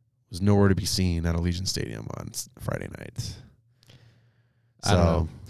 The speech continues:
Speaker 1: anyway, um, I'm looking forward to that era being over. Uh, tough loss for sure. That's a one they, they just, eh,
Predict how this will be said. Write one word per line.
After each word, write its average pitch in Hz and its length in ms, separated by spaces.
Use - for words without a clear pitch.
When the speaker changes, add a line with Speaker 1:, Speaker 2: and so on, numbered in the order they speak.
Speaker 1:
anyway, 98 460
um, 95 560
I'm 120 160
looking 123 220
forward 104 180
to 98 60
that 92 160
era 87 200
being 85 240
over. 82 440
Uh, 90 200
tough - 240
loss 104 440
for 95 140
sure. 90 500
That's 92 220
a 98 40
one 95 260
they, 95 240
they 104 140
just, 104 340
eh, 82 160